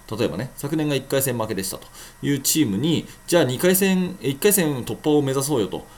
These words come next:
二回戦突破を目指そうよっていうのは、まあ、普通いけそうだなと、えー、普通に思うんですけど、これがですね、急にね、えー、ベストフォーに行きましょうというとかですね、県大会行きましょうというふうに言ったらですね、それちょっと無理じゃないのっていうふうに最初は思うと思うんですよ。ただ、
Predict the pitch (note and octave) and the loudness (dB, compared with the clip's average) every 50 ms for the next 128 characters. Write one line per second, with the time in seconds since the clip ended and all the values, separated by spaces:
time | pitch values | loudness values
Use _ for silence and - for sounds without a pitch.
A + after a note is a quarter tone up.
0 | - - D3 D3 - F#3+ F#3+ F#3 C#3 A2+ G#2+ A2+ - B2 B2+ A#2+ A#2 A#2+ B2 A#2+ | -12 -8 -4 0 2 2 2 2 2 0 -4 -4 -2 -2 0 0 0 0 -2 -2
1 | A#2+ B2+ A2 F#2+ F#2 - - - G#3 G#3 F3+ D3 D3+ F3+ E3 A2+ - - - - | -2 0 0 -2 -2 -4 -2 0 2 2 4 4 4 4 4 2 0 -4 -14 -18
2 | - - F#3+ F3+ C#3+ - - - - - - G3 F#3 E3 - - E3 D#3+ D3+ D#3+ | -8 -4 0 0 0 0 -2 -4 -4 0 4 6 6 6 6 4 0 2 2 2
3 | D3+ D3+ D3+ D3 C#3 - G2 - - - - - - A#2+ A#2 A2+ G#2+ G#2 G2+ G2+ | 0 0 0 -2 -2 -2 -4 -4 -6 -8 -8 -2 0 2 4 4 4 4 4 2
4 | - - - F#3 E3 D#3 C#3+ D3 D3+ C#3 G#2+ - - - G2 G#2+ G2+ - - - | 0 2 4 4 4 4 4 2 2 0 0 -2 -4 -4 -2 -2 -2 -2 -4 -10
5 | - - - - F#3 G#3 G#3+ G3+ D3+ - G#3 G#3 F3+ F3 - - F3+ F3 E3 E3 | -20 -18 -6 2 4 6 6 6 4 2 0 -2 -4 -2 0 2 2 2 2 0
6 | E3+ F3 F3 - - - - - C3 B2+ B2+ B2+ A#2+ A#2 D3 D3 - G#3 G3+ G3+ | -2 -2 -4 -8 -16 -18 -8 -2 0 2 2 2 4 4 4 4 4 4 4 4
7 | D3+ A#2 G2 F#2 G2 G2 G2+ E2 - - - - - - - - - - - - | 2 0 0 -2 -4 -4 -4 -6 -8 -8 -12 -20 -20 -20 -20 -20 -20 -20 -12 -6
8 | A#2+ B2+ A#2+ A#2 - F2 D#2+ D#2 C#2+ F#2 G2+ F2+ - - E3+ F#3 F#3 F#3 E3+ - | -2 -2 0 0 -2 -4 -6 -6 -8 -6 -6 -4 -4 -4 -2 0 0 0 2 2
9 | G2 - - F#3+ F#3 - - - - - - - - C3 C3+ D3 C#3+ B2+ C#3+ B2 | 0 -2 -2 -4 -4 -4 -6 -8 -8 -10 -14 -14 -6 0 2 2 2 2 2 0
10 | G#2 G2+ G2+ G2 - - C3 G#2+ F2 F2 F#2 G2 F#2 F#2 - - - - - - | 0 0 0 -2 -2 -2 -2 -2 -2 -4 -4 -4 -6 -6 -8 -12 -14 -14 -14 -12
11 | - - A2+ A#2 B2 B2 G3+ G3 G3 D3 C3 D#3+ G3+ G#3 F#3 C#3+ A2+ G#2 G2+ G2+ | -8 -2 0 0 2 2 2 2 2 2 2 2 2 2 2 2 2 2 0 -2
12 | G2 G2 - - - - G3 G3+ G3+ F3+ G#3 E3+ B2 A#2+ B2 A#2 A2 - A2 G#2 | -4 -6 -10 -6 -2 0 2 4 4 4 4 2 2 0 0 -2 0 0 0 0
13 | A2+ A#2+ A2 F#2+ E2+ F2 F2+ F2 D#2 C2+ - - - - - - - - - - | 0 0 -2 -2 -2 -4 -6 -6 -6 -8 -10 -12 -12 -14 -16 -20 -20 -20 -12 -8
14 | - G3 F#3 F#3+ G3 F3 B2 - - | -4 -2 0 2 4 4 2 0 -2